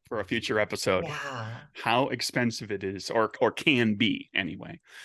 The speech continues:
Speaker 1: But that's a digression. <laughs> What do we got?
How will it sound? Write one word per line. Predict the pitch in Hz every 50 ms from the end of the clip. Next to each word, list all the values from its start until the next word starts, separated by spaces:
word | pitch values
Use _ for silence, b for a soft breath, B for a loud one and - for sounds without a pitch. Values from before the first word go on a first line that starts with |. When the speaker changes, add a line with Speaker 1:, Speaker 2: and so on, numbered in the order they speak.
| B B B B B B B B B
Speaker 1:
But | - 539 - - - - _ _ _ _ _ _ _ _ _ _ _ _ _ _ -
that's | 147 127 - -
a | 90
digression. | - 85 - - 64 - - - - - -
<laughs> | - - _ _ _ _ _ _ _
What | - 135
do | 113
we | -
got? | - - - -